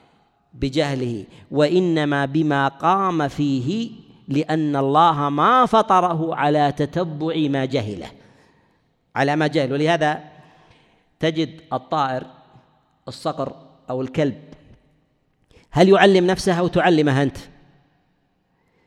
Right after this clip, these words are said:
تعلمه حتى يتعب، لا، لا يتشوف هو إلى، إلى التعلم، لا يتشوف إلى التعلم. لماذا؟ لأن الله سلبه فطرة التتبع،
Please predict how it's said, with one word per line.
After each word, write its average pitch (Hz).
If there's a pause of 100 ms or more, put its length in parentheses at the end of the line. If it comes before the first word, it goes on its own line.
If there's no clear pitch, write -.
(240)
تعلمه 202
حتى 214
يتعب، 151
لا، 233
لا 247
يتشوف 220
هو 156
إلى، 151 (840)
إلى 165
التعلم، 156 (720)
لا 170
يتشوف 185
إلى 160
التعلم. 135 (200)
لماذا؟ 214
لأن 190
الله 208
سلبه 214 (1600)
فطرة 233 (1080)
التتبع، 165